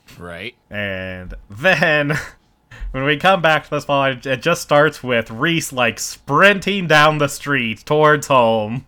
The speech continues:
Speaker 2: and he manages to get there just before Hal, who is also, like, visibly rushing as he comes in through the back door, only to run into Reese. Uh, but it's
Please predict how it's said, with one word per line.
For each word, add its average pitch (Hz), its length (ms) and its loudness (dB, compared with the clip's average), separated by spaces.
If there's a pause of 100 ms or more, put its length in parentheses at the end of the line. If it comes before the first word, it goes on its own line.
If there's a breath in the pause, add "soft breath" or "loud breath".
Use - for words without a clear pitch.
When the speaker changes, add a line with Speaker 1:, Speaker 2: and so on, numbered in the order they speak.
Speaker 2:
and 110 360 -2
he 113 360 -6
manages 170 760 0
to 143 100 -4
get 135 160 0
there 131 220 0
just 165 320 2
before 160 340 2
Hal, 127 320 2
who 131 160 -4
is 127 100 -4
also, 147 460 2
like, 120 300 0
visibly 160 540 2
rushing 143 420 0
as 131 120 2
he 117 120 -4
comes 151 320 0
in 147 120 2
through 135 140 -10
the 117 140 -4
back 139 340 -2
door, 117 300 0
only 135 220 -2
to 117 140 -6
run 147 280 2
into 143 260 -2
Reese. 101 560 -10 (300)
Uh, 95 240 -8
but 95 160 -8
it's - 260 -14